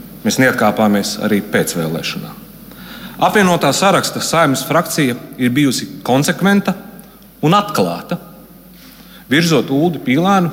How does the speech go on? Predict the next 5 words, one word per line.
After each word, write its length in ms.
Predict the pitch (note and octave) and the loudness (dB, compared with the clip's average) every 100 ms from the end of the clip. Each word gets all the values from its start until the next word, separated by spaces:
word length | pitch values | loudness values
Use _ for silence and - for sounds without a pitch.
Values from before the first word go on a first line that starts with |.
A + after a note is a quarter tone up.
| - | -6
valsts 340 | - C3 C3 - | -2 0 0 -2
prezidenta 560 | - D3+ C#3+ C#3+ C3 - | -4 -2 0 -2 -2 -6
amata 400 | - A2+ G#2+ - - - - - - - - - - - - - - - - | 0 0 0 -6 -18 -18 -18 -20 -20 -20 -20 -20 -20 -20 -20 -20 -20 -20 -4
kandidātu. 580 | A#2+ A#2 G#2 - - - - - - - - - - - - - | 2 4 2 0 -6 -14 -18 -18 -20 -20 -20 -20 -20 -18 -18 -8
Protams, 500 | - B3 F3+ B2 - | 2 2 4 0 -2